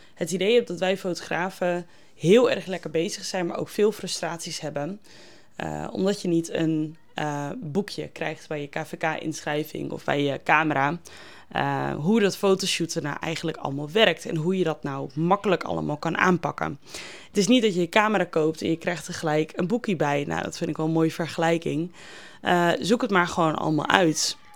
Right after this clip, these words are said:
Aan de ene kant is het superleuk en mooi dat iedere fotograaf een camera en Lightroom heeft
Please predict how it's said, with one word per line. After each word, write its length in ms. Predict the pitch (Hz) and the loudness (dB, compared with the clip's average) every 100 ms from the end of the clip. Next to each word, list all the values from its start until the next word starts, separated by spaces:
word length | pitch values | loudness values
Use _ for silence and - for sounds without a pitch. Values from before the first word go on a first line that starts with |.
| - | 4
Aan 160 | 202 | 4
de 60 | 214 | 6
ene 240 | 226 277 | 6 6
kant 260 | 277 202 202 | 4 2 0
is 160 | 190 | -4
het 180 | 185 - | -4 -6
superleuk 840 | 175 - 269 294 302 208 190 185 - | -4 2 8 8 8 4 6 4 4
en 120 | 165 | 2
mooi 300 | 190 180 160 | 4 6 4
dat 160 | 170 | 2
iedere 300 | - 233 220 | 2 2 2
fotograaf 640 | - 185 170 - 165 156 - | 0 0 -2 -2 -4 -4 -4
een 120 | 160 | -2
camera 380 | 190 175 175 - | 2 2 2 2
en 160 | 156 | 2
Lightroom 420 | 160 180 - 170 | 4 2 2 0
heeft 500 | 160 160 156 - - | 0 2 2 0 -8